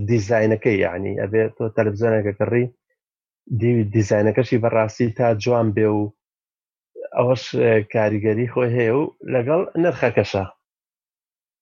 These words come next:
ئیتر ئەمە بابەتەکەمان بوو لەسەر تەلەڤیزیۆن، ئەگەر هەر شتێکتان هەبێ، ناچینە ناو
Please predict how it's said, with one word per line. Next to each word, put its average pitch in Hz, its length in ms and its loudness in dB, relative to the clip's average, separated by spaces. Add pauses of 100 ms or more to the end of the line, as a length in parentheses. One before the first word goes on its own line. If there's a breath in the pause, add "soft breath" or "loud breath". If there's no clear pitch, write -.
ئیتر 127 220 -2
ئەمە 139 240 0
بابەتەکەمان 123 640 0
بوو 117 140 2
لەسەر 127 240 -2
تەلەڤیزیۆن، 113 640 0 (120)
ئەگەر 107 320 -2 (760)
هەر 127 180 -2
شتێکتان 113 500 0
هەبێ، 117 340 2 (720)
ناچینە 123 540 2
ناو 110 240 4